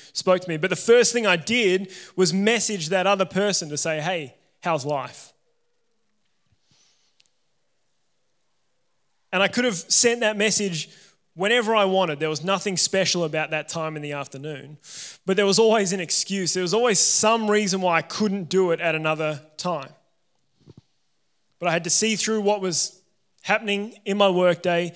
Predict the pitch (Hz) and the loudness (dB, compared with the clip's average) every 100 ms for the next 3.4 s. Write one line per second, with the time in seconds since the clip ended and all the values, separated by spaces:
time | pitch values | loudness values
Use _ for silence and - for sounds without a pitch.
0 | - - 214 202 - 196 185 175 160 180 | -8 0 0 2 2 0 0 -4 -6 -4
1 | 175 160 151 170 - 202 196 147 135 160 | -4 -6 -12 -14 -10 -4 -2 -2 -2 -2
2 | 156 156 - 208 185 185 - 156 143 151 | 0 0 2 2 -2 -6 -4 -4 -4 -10
3 | 139 139 - - | -8 -8 -10 -16